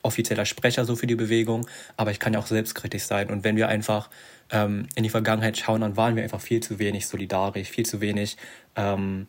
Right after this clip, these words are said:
ein Ally für andere Gruppierungen und Organisationen und haben auch oftmals einfach viel zu spät reagiert.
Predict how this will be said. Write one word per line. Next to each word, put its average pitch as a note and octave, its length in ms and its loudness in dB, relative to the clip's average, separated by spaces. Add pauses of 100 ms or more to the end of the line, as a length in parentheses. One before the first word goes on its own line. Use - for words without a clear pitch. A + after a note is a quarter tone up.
(180)
ein G#2+ 220 2
Ally G#2 460 2
für A2+ 500 0
andere G#2+ 400 2
Gruppierungen G#2+ 680 -2
und G#2+ 100 -4
Organisationen G#2 720 -4
und G2 140 -6
haben G2+ 160 -2
auch A2 140 -6 (400)
oftmals A#2 480 2
einfach G#2 180 -2
viel B2 180 0
zu A#2 100 -2
spät - 340 -2
reagiert. G2+ 500 -2